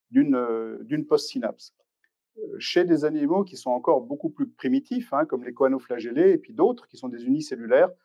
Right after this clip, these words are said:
on trouve également un, un, un nombre de composants très important de cette synapse, chez les champignons, chez les levures,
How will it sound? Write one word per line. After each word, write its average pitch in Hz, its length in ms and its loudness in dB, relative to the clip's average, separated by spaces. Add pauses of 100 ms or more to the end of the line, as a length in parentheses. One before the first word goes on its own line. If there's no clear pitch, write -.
(160)
on 277 60 -4
trouve 147 240 2
également 135 520 2 (420)
un, 127 100 -4
un, 123 360 -4
un 123 60 -6
nombre 139 280 4
de 127 60 -4
composants 127 440 -4
très 156 240 0
important 135 400 -2
de 117 80 -4
cette 110 180 -16
synapse, 127 480 -2 (260)
chez - 220 0
les 165 120 6
champignons, 131 680 -4
chez - 220 -2
les 156 100 0
levures, 131 480 -4